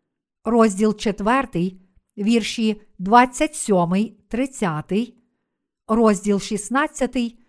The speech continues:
вірш двадцять перший. Тож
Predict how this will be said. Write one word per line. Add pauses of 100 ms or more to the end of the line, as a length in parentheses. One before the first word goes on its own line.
(280)
вірш (100)
двадцять
перший. (1080)
Тож